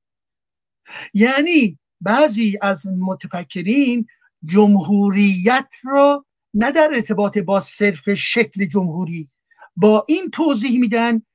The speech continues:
که در واقع جمهور مردم است، قدرت مردم است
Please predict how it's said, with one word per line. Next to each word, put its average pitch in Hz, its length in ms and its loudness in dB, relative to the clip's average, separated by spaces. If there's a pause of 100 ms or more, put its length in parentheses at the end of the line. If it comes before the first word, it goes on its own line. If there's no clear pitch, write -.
(100)
که 269 240 -2
در 220 200 2
واقع 220 240 -2
جمهور 233 640 4
مردم 254 460 2
است، - 500 -2 (600)
قدرت 226 420 2
مردم 277 540 2
است 214 480 -2